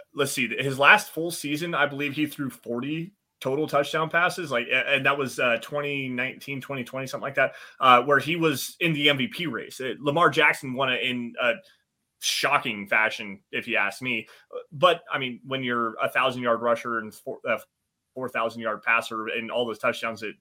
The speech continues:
Lamar Jackson had, Russell Wilson threw for forty-four hundred yards and forty-plus touchdowns. Like, it, it's, it's crazy to me to think that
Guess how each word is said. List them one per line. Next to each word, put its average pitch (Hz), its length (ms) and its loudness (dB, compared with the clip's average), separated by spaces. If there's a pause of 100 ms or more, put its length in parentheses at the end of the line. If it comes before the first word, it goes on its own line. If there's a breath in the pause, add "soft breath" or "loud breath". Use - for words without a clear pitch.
(200)
Lamar 117 220 0
Jackson 143 340 2
had, 117 220 2 (540 soft breath)
Russell 202 280 6
Wilson 185 280 0
threw 151 180 -2
for 143 120 -6
forty-four 147 640 -4
hundred 143 220 -4
yards 139 280 4
and 117 120 -6
forty-plus 135 500 -2
touchdowns. 110 480 0
Like, 110 140 -2
it, 135 120 -2
it's, 151 260 -2 (200 soft breath)
it's - 160 2
crazy 180 600 0
to 139 120 -6
me 151 180 0
to 143 120 -8
think 156 300 -6
that 135 160 4